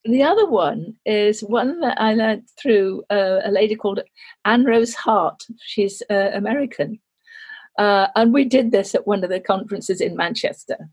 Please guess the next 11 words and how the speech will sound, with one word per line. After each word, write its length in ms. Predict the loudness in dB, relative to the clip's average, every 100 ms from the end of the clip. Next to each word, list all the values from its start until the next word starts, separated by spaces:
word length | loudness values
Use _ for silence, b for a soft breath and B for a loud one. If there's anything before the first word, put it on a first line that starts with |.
| _ _ -4
And 180 | 0 2
what 220 | 2 -2
it 140 | -2
is, 220 | -2 0
that 180 | -4 -2
people 340 | 0 0 0 -4
stand, 600 | -2 -2 0 -2 -6 -10 -20 _ _ _ _ _ _
um, 520 | 0 2 2 -2 -10 -14 -4
back 280 | -2 -2 -2
to 100 | 0
back, 320 | 2 0